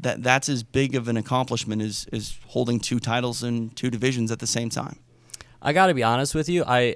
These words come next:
Speaker 2: I called this fight exactly how it happened, but, like,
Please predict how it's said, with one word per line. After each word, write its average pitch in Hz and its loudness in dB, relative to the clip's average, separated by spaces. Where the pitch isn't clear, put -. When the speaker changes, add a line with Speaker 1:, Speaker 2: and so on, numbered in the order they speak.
Speaker 2:
I 120 4
called 160 2
this 170 -2
fight 160 4
exactly 120 2
how 113 4
it 92 0
happened, 147 2
but, 120 2
like, 110 0